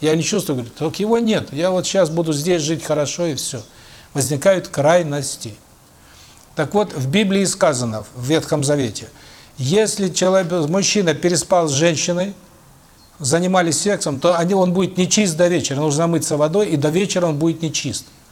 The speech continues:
Что это означает? Поверхность тол-, толкования говорит, человек, секс — это грех, секс — это плохо.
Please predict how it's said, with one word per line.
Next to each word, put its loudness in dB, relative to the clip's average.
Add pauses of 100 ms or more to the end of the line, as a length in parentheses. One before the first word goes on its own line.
(240)
Что 0
это 2
означает? -4 (420)
Поверхность 0
тол-, 2
толкования 0
говорит, 0 (840)
человек, 2 (300)
секс — -2
это -2
грех, -4 (680)
секс — -2
это -2
плохо. -6